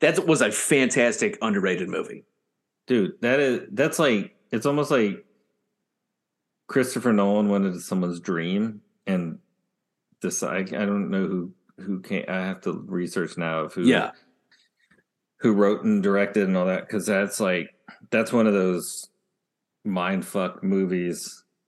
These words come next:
Speaker 1: It
Speaker 2: that's,
Speaker 1: was so
Speaker 2: it's, uh,
Speaker 1: ahead of its
Speaker 2: really
Speaker 1: time and,
Speaker 2: underrated. Yeah.
Speaker 1: and schizophrenic. It was just
Speaker 2: Nowadays,
Speaker 1: Jackson Pollock painting. It was insane. Yeah.
Speaker 2: nowadays, that would be a,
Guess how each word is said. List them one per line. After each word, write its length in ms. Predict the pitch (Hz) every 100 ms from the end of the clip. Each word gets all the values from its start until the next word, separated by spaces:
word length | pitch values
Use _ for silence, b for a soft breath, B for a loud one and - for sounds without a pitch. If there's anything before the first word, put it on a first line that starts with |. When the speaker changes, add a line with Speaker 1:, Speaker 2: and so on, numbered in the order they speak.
| -
Speaker 1:
It 60 | 156
Speaker 2:
that's, 100 | 156
Speaker 1:
was 220 | 160 -
so 220 | - 165
Speaker 2:
it's, 100 | 151
uh, 40 |
Speaker 1:
ahead 180 | 147 143
of 80 | 139
its 160 | 131 113
Speaker 2:
really 120 | 123
Speaker 1:
time 220 | 107 113
and, 80 | 92
Speaker 2:
underrated. 400 | 82 78 76 -
Yeah. 200 | - 90 62
Speaker 1:
and 120 | 107
schizophrenic. 840 | - - 143 120 - 98 85 - -
It 80 | 147
was 180 | 139 -
just 300 | 139 - - _ _ _ _ _ _ _ _ _ _ _
Speaker 2:
Nowadays, 340 | 117 131 147 170
Speaker 1:
Jackson 320 | 151 127 123
Pollock 220 | 113 104
painting. 220 | 104 87
It 40 | 101
was 80 | 95
insane. 360 | 90 - - -
Yeah. 220 | 98 - - -
Speaker 2:
nowadays, 540 | 123 139 135 117 101
that 160 | 110 87
would 160 | 98
be 220 | 95 92
a, 280 | 85 82 82